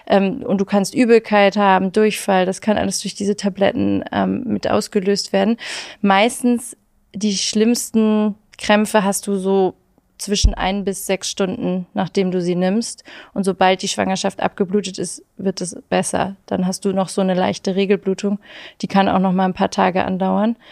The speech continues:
und bis zu Wochen so eine Schmierblutung. Ähm, genau, aber es gibt viele, viele, die mit dieser medikamentösen Methode sehr zufrieden sind und sagen, ja, f-, also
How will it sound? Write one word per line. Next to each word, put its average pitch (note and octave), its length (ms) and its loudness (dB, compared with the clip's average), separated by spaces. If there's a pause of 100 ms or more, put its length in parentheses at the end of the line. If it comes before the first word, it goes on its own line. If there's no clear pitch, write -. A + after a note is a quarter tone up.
(380)
und F#3 140 -2
bis - 220 -2
zu F#3 140 -4
Wochen G3 420 0 (240)
so G3+ 80 -4
eine F#3+ 120 0
Schmierblutung. G#3+ 640 0 (500)
Ähm, G3 360 2 (260)
genau, A3 240 6
aber G3+ 240 4
es - 140 -4
gibt - 240 -4
viele, A3+ 560 4 (520)
viele, G3 380 0
die F3 420 -6
mit F#3 160 -4
dieser F3+ 200 -2
medikamentösen F3+ 720 -2
Methode F3+ 320 -4
sehr F#3+ 300 4 (180)
zufrieden G3+ 440 -2
sind F#3 380 -4
und F#3 160 -6
sagen, F#3 260 -2
ja, F#3 180 -2
f-, - 220 -14
also F3+ 340 -2